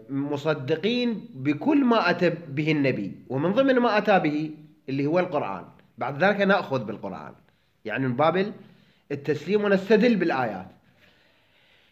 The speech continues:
لذلك هم يقولون عمومًا، عمومًا الدليل النقلي ليس مؤسس في باب العقائد، وإنما ماذا؟ يكون مؤيد، مؤيد داعم، يعني مقوي للدليل ال-،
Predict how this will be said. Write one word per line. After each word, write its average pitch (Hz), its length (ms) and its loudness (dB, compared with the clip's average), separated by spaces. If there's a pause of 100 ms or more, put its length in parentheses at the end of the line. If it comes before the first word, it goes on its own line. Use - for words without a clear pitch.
(120)
لذلك 208 480 6
هم 202 140 4
يقولون 175 680 4
عمومًا، 175 800 2 (260)
عمومًا 156 680 -2 (180)
الدليل 170 560 2
النقلي 123 760 -2
ليس 208 360 0
مؤسس 151 480 -2
في 123 120 -10
باب 117 240 -2
العقائد، 92 540 -10 (140)
وإنما 143 400 -2
ماذا؟ 143 600 -2 (460)
يكون 131 340 -6
مؤيد، 196 520 0 (460)
مؤيد 131 440 0
داعم، 143 380 6
يعني 131 280 0
مقوي 147 720 4 (160)
للدليل 156 540 2
ال-، 220 240 2